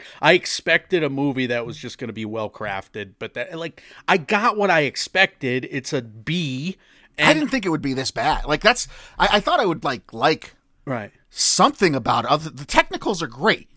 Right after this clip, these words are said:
Speaker 1: Yes.
Speaker 2: It's a Steven Spielberg movie. Of course the technicals are great. I didn't, I don't think there's much else I enjoyed about this.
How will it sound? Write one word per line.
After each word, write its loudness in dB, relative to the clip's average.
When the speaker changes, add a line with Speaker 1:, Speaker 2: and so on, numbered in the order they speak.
Speaker 1:
Yes. -12
Speaker 2:
It's -4
a -2
Steven -4
Spielberg -4
movie. -12
Of -18
course -4
the -16
technicals -10
are -12
great. -18
I 2
didn't, -6
I -2
don't -10
think -4
there's -6
much -2
else 2
I 2
enjoyed -2
about -8
this. -10